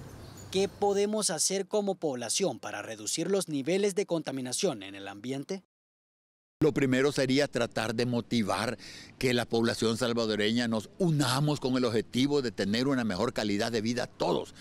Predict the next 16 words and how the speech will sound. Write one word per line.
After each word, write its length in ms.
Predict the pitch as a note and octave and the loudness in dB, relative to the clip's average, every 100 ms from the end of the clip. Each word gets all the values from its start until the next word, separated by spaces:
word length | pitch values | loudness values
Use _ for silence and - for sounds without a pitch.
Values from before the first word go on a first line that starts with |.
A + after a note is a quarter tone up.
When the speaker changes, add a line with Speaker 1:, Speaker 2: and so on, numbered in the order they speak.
| - | -8
Speaker 2:
Tenemos 280 | G#2+ G#2+ G2+ | -4 -2 -2
que 120 | F#2+ | 0
cuidar 220 | F#2+ F2 | 0 2
los 140 | F2 | 0
bosques, 540 | F2 A#2 B2+ B2+ B2+ A#2+ - - | 2 4 4 2 0 -4 -6 -14
tenemos 280 | - A2 A#2 | -2 0 2
que 100 | - | 0
tener 280 | F#2 A2+ A#2 | 0 0 2
mucho 420 | C#3 D3+ D3+ C#3 | 4 2 2 0
cuidado 260 | A2+ A2+ A#2+ | 2 2 2
en 80 | B2 | 2
la 60 | |
gestión 340 | A2 G2 G#2+ G#2+ | 0 0 0 2
de 60 | |
los 160 | G2 E2 | 0 0
desechos. 640 | F2 G2+ C3+ C#3 C#3 C#3+ | -2 0 0 0 0 -4